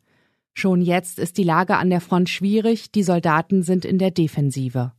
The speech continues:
Sinnbild für den endlosen und zermürbenden Krieg ist Awdijiwka im Donbass.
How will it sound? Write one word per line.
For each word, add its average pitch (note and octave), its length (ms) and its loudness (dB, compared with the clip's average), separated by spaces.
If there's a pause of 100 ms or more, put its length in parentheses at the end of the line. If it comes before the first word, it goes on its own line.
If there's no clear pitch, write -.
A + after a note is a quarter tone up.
(760)
Sinnbild F3+ 580 0
für E3 120 -2
den E3+ 200 0
endlosen E3 640 0
und E3 180 0
zermürbenden A3+ 640 2
Krieg G#3+ 300 -4
ist - 340 -4
Awdijiwka D#3+ 680 -2
im E3+ 160 2
Donbass. D#3+ 560 -2